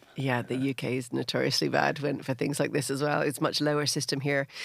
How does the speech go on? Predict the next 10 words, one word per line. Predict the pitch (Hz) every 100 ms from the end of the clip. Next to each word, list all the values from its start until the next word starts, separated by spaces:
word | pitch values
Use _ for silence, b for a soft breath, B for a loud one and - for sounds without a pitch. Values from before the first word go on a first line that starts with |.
| B B B
So | - 254
you're | 214 214 208
running | 226 247 240
out | 220
of | 202 175
ability | 180 170 180 170 165
to | 160
stay | - 160
in | 165
London, | 143 135 131 160